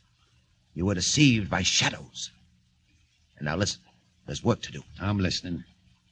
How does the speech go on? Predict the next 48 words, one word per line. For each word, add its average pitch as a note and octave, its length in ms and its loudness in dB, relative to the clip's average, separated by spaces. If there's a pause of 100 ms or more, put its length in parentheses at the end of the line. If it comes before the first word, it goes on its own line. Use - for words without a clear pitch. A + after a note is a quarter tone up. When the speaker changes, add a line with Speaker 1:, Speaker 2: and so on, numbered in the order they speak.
(340)
Speaker 1:
I A#2 120 4
note D3 460 6
that F#2+ 120 -8
this B2 140 2
story A#2+ 480 6
is F2 120 -2
signed A2+ 500 4
by G2+ 120 4
that G#2+ 180 2
newspaper C#3 500 4
man, F2 460 0 (240)
Clark B2 360 0
Kent, - 420 2 (240)
the G2 80 0
one B2 140 8
who A2 80 4
was G#2 120 2
on G#2 100 4
the F#2 60 0
train. C#3 400 4
Speaker 2:
Well, A3+ 100 0
I B3+ 100 6
told A3+ 360 6
you E3 80 10
about G#2+ 340 6
him. G2 160 4
Speaker 1:
I D3+ 140 10
should D3+ 180 0
like E3 180 6
to C3+ 60 0
be D3 100 4
better A2 320 4
informed. D#2 720 -4 (840)
That A2 160 0
fellow G#2+ 240 2
seems - 240 2
to A#2+ 60 0
know C3 140 8
a C3+ 60 4
great E3 260 4
deal. G#2 400 0 (420)
How A2 280 6
he E2 120 0
knows, A#2 460 6
I A2+ 80 6
have G#2+ 160 4
no A2 140 6
idea. G#2 500 2